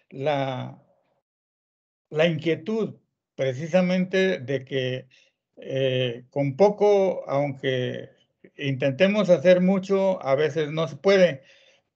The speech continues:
pero a veces sí se puede. Entonces, y a veces tenemos el mucho, pero tampoco hacemos nada. Y entonces ahí es donde, <laughs> ahí es donde la puerca tuerce el rabo, dicen en el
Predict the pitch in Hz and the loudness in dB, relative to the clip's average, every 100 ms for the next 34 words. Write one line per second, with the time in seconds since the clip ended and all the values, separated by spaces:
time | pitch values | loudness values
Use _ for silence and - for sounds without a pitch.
0 | - 160 160 156 147 143 139 180 165 135 | 4 6 6 6 4 2 4 2 0 -4
1 | 170 160 170 214 214 202 165 160 139 123 | -2 -2 0 0 2 0 -2 -4 -6 2
2 | 175 170 180 160 - _ - _ _ - | 4 4 2 0 -6 _ -20 _ _ -10
3 | 156 160 170 196 196 185 - 156 185 190 | 2 4 6 4 2 -2 -6 -4 -2 0
4 | 196 185 - 151 165 220 - 208 202 190 | -2 -4 -6 -2 0 0 0 0 0 -4
5 | - _ _ _ - 135 135 131 131 180 | -12 _ _ _ -2 0 0 -2 -2 -2
6 | 180 170 139 160 160 160 202 202 190 160 | 0 0 0 0 -4 -2 0 0 0 -2
7 | - _ - 143 127 185 180 190 165 151 | -10 _ -10 -6 4 4 6 4 2 2
8 | 208 185 190 160 151 143 139 135 - - | 2 0 -2 0 0 0 -4 -6 -10 -20
9 | - 151 190 190 185 175 156 156 185 185 | -10 0 2 2 0 0 0 0 0 2
10 | - 202 185 180 175 185 208 208 196 202 | 2 2 0 2 0 4 4 4 0 -2
11 | 196 180 175 165 160 156 | -2 -2 -6 -8 -12 -14